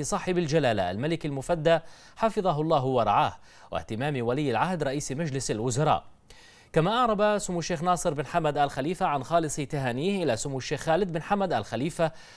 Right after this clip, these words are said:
النائب الأول لرئيس المجلس الأعلى للشباب والرياضة، رئيس الهيئة العامة للرياضة،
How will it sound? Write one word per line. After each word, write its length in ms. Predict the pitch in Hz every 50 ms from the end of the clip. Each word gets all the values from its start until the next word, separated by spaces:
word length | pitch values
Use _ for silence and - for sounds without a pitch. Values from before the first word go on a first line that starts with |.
| - - -
النائب 400 | 120 127 143 185 214 196 208 180
الأول 360 | 208 196 220 247 220 208 180
لرئيس 340 | 165 143 131 127 139 131 -
المجلس 440 | 139 123 139 151 131 135 139 - 165
الأعلى 320 | 147 156 180 180 170 160
للشباب 500 | 165 175 156 - 175 170 208 220 196 208
والرياضة، 460 | 185 170 147 131 120 101 87 82 92
رئيس 280 | 95 113 143 156 - -
الهيئة 340 | 139 117 127 175 165 151 147 -
العامة 320 | 156 135 135 175 175 165
للرياضة، 560 | 151 143 143 131 131 156 196 196 160 180 175